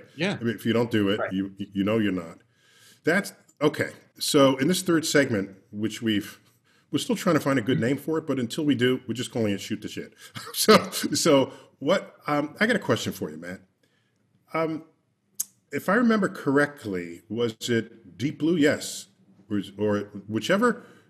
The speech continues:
Speaker 2: I B M computer beat the world's best Go champion.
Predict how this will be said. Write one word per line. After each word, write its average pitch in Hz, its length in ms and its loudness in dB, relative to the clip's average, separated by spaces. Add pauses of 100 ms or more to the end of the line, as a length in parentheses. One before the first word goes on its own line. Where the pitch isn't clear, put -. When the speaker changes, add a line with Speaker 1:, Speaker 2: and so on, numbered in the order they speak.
(280)
Speaker 2:
I 139 120 4
B 147 160 4
M 139 100 4
computer 120 800 0 (300)
beat 127 260 -2
the 117 60 -2
world's 104 340 2
best 104 400 -2 (320)
Go 104 300 2
champion. 98 500 -8